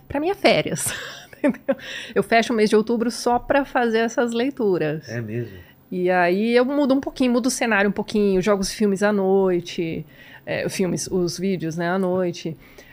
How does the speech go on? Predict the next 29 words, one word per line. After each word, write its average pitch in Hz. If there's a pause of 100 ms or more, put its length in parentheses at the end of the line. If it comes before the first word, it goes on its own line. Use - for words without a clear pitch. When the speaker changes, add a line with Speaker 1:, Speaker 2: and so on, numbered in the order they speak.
(260)
Speaker 1:
É, 190
leio 226
contos 285
de 190
terror 208
também, 208
e 226
aí 214
eu 226
conto 262 (160)
o, 202 (240)
a 202
história 196
todinha. 214 (100)
Speaker 2:
Pô. 143
Speaker 1:
Então, 214
assim, 220
eu 170
tento 214
fazer 240
um 254
negócio 262
um -
pouquinho 269
diferente, 233
porque 262
realmente 254 (300)
gosto. 190 (120)
Eu, 175